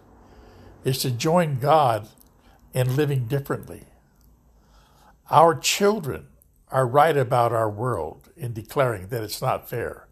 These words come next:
Our world isn't fair. It isn't fair at all. We are here to be the Lord's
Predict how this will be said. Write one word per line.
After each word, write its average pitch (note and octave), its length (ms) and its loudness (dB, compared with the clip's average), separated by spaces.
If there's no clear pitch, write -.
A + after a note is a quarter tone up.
Our D3 180 4
world C#3 320 2
isn't D3 340 0
fair. - 360 -8
It C#3 80 0
isn't C#3 240 0
fair D3+ 180 2
at C3 180 -4
all. C#3 460 -2
We F3 200 0
are E3 140 6
here E3 400 -2
to C#3 140 -8
be C3+ 140 -4
the C3 120 -2
Lord's C#3 600 -2